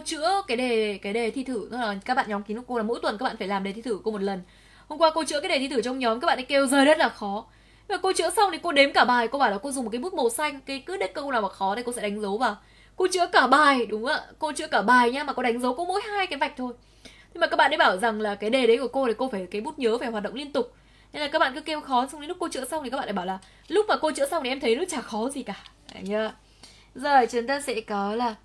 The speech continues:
với cái câu này bạn sẽ chọn được đáp án là ý gì? Nhờ, với câu số ba mươi cô sẽ có câu này như sau. Ờ, với câu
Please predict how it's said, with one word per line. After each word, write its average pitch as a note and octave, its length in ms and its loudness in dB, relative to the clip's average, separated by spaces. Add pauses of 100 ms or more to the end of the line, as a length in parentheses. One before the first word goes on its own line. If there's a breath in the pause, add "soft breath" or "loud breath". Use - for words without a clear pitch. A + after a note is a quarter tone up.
(360 loud breath)
với C#4 640 0
cái B3 340 -8
câu E4 220 0
này A#3 280 -4 (320 soft breath)
bạn A#3+ 220 2
sẽ A3+ 100 -4
chọn - 360 -6
được A3 380 -4
đáp B3+ 140 -2
án G3+ 320 -6
là B3 220 -4
ý G#3 160 -10
gì? A3+ 240 -8 (540 soft breath)
Nhờ, B3 200 0
với A#3 180 0
câu D4+ 260 -2
số A#3 60 -4
ba A#3+ 160 -2
mươi B3 260 -4
cô A#3 180 -8
sẽ - 160 -8
có F3 280 -10
câu A3 100 -6
này G3 120 -8
như G3+ 180 -6
sau. G3+ 240 -4 (800 soft breath)
Ờ, B3 280 -2
với C4 380 2
câu F#4 280 -2